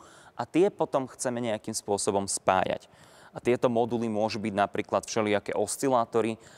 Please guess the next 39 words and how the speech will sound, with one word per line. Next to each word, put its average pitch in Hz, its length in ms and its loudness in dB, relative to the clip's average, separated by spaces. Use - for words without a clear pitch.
podobne 110 400 0
ako, 98 320 0
podobne 104 400 0
ako 101 320 0
vlastne 95 400 -4
akým 120 320 -4
spôsobom 120 480 0
meriame 110 400 0
čas, 113 240 0
no 98 80 -6
tak 101 160 -2
musíme 110 320 -6
mať 104 240 -2
nejakú 98 320 -6
periodickú 110 880 -2
funkciu, 127 480 -2
nejaký 107 320 -6
periodický 110 640 -2
dej, 123 400 0
kedy, 95 400 -4
ktorá 104 240 2
sa 98 160 0
nejakým 101 320 -4
spôsobom 98 400 -4
opakuje, 120 480 0
no 107 160 -2
a 98 80 0
niečo 123 240 -6
podobné 107 320 -2
máme 98 260 -2
aj 90 60 -10
v 92 160 -14
biológii. 117 440 0
A - 80 -20
takisto 123 400 0
máme 107 160 2
doslova 107 400 2
biologické 101 640 0
vypínače, 127 720 -2